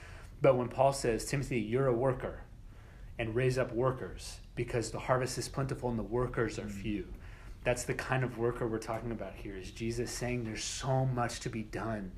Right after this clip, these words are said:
Speaker 1: Is anybody gonna come join this army for me? The
Speaker 2: Mm.
Speaker 1: harvest out there. There's so much work to be done. Will you be a worker for me?" Which is a beautiful invitation, right, that we're given.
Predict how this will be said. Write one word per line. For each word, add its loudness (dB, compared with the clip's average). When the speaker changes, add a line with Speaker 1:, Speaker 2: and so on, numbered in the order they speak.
Speaker 1:
Is -2
anybody 2
gonna -2
come -2
join -2
this -4
army 0
for -6
me? -8
The -8
Speaker 2:
Mm. -6
Speaker 1:
harvest 2
out -10
there. -10
There's -4
so 0
much 4
work 0
to -6
be -2
done. 2
Will 0
you 4
be 2
a 6
worker 4
for -8
me?" -10
Which 2
is 4
a 4
beautiful 4
invitation, -2
right, -6
that -6
we're -6
given. -2